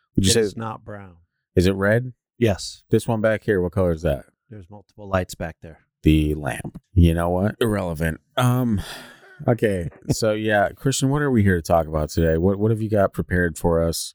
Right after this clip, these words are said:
Speaker 2: Bigfoot.
Speaker 1: Bigfoot.
Speaker 2: Yeti.
Speaker 1: We like to hear
Speaker 2: Sasquatch.
Speaker 1: that.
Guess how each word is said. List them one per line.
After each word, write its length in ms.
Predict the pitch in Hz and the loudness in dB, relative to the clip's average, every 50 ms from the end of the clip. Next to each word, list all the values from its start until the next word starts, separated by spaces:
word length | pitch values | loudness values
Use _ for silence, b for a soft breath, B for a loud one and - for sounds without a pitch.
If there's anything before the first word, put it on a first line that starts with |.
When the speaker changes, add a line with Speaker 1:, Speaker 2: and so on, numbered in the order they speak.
| _ _ - | _ _ 0
Speaker 2:
Bigfoot. 400 | 113 120 113 - 123 113 98 - _ _ _ _ _ _ _ _ _ - | 0 0 0 -2 -6 -6 -6 -6 _ _ _ _ _ _ _ _ _ 0
Speaker 1:
Bigfoot. 440 | 87 85 82 - - - 82 76 65 _ _ _ _ _ _ _ _ _ _ _ _ - | 2 2 2 0 0 0 0 0 0 _ _ _ _ _ _ _ _ _ _ _ _ -18
Speaker 2:
Yeti. 320 | 98 95 92 92 87 90 _ _ _ _ - | -18 -18 -18 -20 _ _ _ _ _ _ 2
Speaker 1:
We 120 | 98 95 | 4 4
like 160 | 95 101 101 - | 4 4 0 0
to 100 | - 95 | -2 0
hear 180 | 95 101 101 95 | 0 2 2 2
Speaker 2:
Sasquatch. 20 | |
Speaker 1:
that. 240 | 87 76 73 - | 2 0 0 0